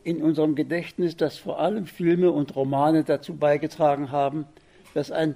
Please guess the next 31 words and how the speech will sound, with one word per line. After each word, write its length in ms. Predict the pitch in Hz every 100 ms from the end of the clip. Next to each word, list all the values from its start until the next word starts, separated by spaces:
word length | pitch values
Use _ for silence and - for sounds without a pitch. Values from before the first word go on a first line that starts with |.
| -
Prozess 600 | - 160 - 170 190 -
in 240 | - 170 151
Gang 280 | 151 165 156
gesetzt 460 | 156 160 151 -
wird, 200 | 160 165 - -
der 120 | 196
immer 260 | - 160 160
gleich 500 | 160 156 147 147 -
abläuft. 600 | 135 139 127 107 - - _ _ _ _ _ _ _ -
Es 160 | 139
ist 160 | 165 - -
jener 300 | 175 180 185
Prozess, 580 | - 165 - 180 185 -
mit 160 | 156
dem 180 | 165 160
Kriege, 560 | - - 190 185 208 185 - _ _ _
je 140 | - 143
mehr 320 | 165 180 196
sie 160 | 180 180
in 180 | 160
der 140 | 160 143
Vergangenheit 720 | 156 143 156 180 170 170 170
versinken, 720 | 160 135 160 175 165 175 180 _ _ _ _ -
zu 160 | -
kaum 480 | - 156 156 190 175 - -
mehr 340 | 202 214 180
genau 460 | 175 160 165 165 180
erklärungsbedürftigen 1400 | 156 - 151 156 175 170 - 151 160 170 - 147 185 -
Katastrophen 880 | 156 151 135 - - 175 151 156 127
stilisiert 640 | - 147 160 143 170 151
werden, 400 | 143 156 170 180